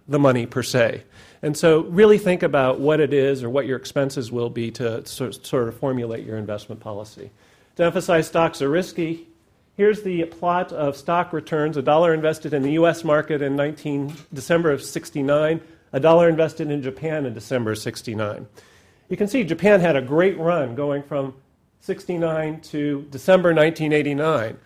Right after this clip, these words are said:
when the index hit a pic-, peak of forty thousand. Um, since then, since nineteen eighty-nine, almost twenty years now,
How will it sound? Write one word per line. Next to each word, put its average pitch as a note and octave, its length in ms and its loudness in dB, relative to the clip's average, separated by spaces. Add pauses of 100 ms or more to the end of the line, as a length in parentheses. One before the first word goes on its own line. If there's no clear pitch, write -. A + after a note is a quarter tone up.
(200)
when C#3 120 -2
the C#3+ 140 2
index D3+ 320 2
hit C#3 160 0
a - 20 0
pic-, F#3+ 400 -4
peak F3+ 240 -2
of C3+ 80 0
forty D3 300 2
thousand. A#2+ 480 0 (580)
Um, D3 200 -4
since C#4 360 4
then, D3+ 440 -2 (300)
since E3 300 -8
nineteen G#3+ 360 -2
eighty-nine, E3 760 -4 (100)
almost F3 380 -2
twenty G3+ 280 -2
years F3+ 300 -2
now, A#2+ 360 -6